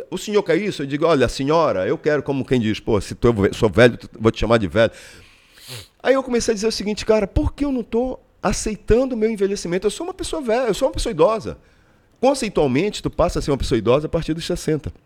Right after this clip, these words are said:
né? Eu sou uma pessoa idosa, por que eu não tô aceitando isso? E fui pesquisar. Aí dei de encontro com o conceito de etarismo,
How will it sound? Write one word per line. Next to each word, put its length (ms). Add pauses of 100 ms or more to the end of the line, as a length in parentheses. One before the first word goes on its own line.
(800)
né? 200 (680)
Eu 120
sou 160
uma 60
pessoa 220
idosa, 280
por 220
que 160
eu 100
não 140
tô 140
aceitando 440
isso? 240
E 40
fui 120
pesquisar. 680 (320)
Aí 180
dei 180
de 100
encontro 380
com 100
o 40
conceito 380
de 40
etarismo, 540